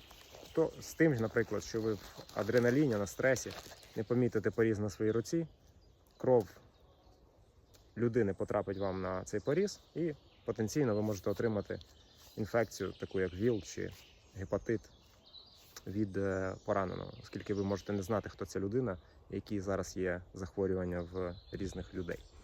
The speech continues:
Е, це можуть бути навіть цивільні люди, так? Отже, почнемо з того, що рукавички — це в першу чергу. Далі. Турнікет. Є крайні дані з, е,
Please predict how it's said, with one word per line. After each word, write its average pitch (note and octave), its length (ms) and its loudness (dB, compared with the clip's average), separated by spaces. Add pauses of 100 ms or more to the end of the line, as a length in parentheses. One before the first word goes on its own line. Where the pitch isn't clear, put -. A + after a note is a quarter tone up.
(440)
Е, G2 220 2
це - 100 -2
можуть G2 240 0
бути F#2 180 -4
навіть F2+ 180 -2
цивільні F#2 320 0
люди, E2+ 340 -6
так? - 140 -4 (1000)
Отже, F#2+ 300 6 (420)
почнемо E3+ 320 2
з - 60 -2
того, F#2+ 240 2
що G#2+ 220 0 (160)
рукавички — B2+ 480 0
це G#2 120 -8
в - 40 -8
першу A#2 300 -2
чергу. C#3+ 400 0
Далі. A2+ 300 4 (800)
Турнікет. C#3+ 420 2 (1080)
Є D#3+ 120 6
крайні D3+ 340 6
дані A#2 480 4
з, G2+ 240 -8
е, G2 400 2